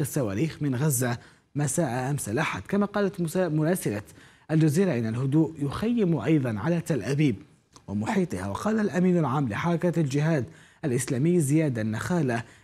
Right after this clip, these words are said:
إن إسرائيل خضعت للشروط التي وضعتها الحركة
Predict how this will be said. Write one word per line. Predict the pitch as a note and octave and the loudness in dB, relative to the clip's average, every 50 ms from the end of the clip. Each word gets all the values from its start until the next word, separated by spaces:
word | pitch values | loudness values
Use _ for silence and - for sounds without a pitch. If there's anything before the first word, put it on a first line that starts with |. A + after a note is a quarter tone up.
| - D#3+ | -4 -4
إن | D3+ | -2
إسرائيل | A#2+ A2 A#2+ - - D3 A2 G2+ A#2 E3+ F#3+ E3+ C#3 A#2 - | -2 -2 -4 -4 -4 -4 -2 0 2 4 4 4 2 -2 -6
خضعت | - - F#3+ F3+ D3+ A#2+ F2 F2 G2+ - - | -4 -2 0 0 0 -2 -4 -6 -8 -4 -4
للشروط | D#3+ - - D#3 E3 E3 E3 D#3 | -2 -2 0 0 0 0 0 -2
التي | A#2+ G#2 G#2+ - C3+ | -4 -4 -2 -2 -2
وضعتها | A#2+ A2+ A2+ G#2+ C3 D3+ - - C#3 | -2 -2 -2 -4 -4 -4 -4 -4 -4
الحركة | - - - - D3+ C3+ B2+ - C#3+ B2 | -4 -4 -4 -6 -6 -4 -4 -2 -4 -4